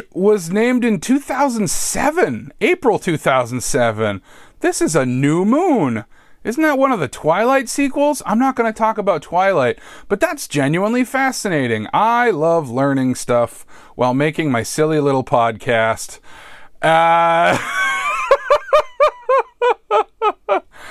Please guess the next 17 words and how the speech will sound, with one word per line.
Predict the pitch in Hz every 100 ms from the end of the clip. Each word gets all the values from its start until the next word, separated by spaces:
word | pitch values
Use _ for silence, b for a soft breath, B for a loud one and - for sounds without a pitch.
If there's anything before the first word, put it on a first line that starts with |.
| B B 160 -
and | 165
you | 175
know, | 240 302 294 285 285 277 262 -
uh, | 170 165 165 160 160 160 156 147 143 160
eh, | 170 165 156
knowledge | 156 196 202 180
is | 170
power. | - 131 117 110
Am | 113
I | 117
right, | 135 151
kids? | - 156 147 -
All | 220
right, | 202 151
so | 175
Loge | 165 220 277 285 254 -
is, | 175 160 135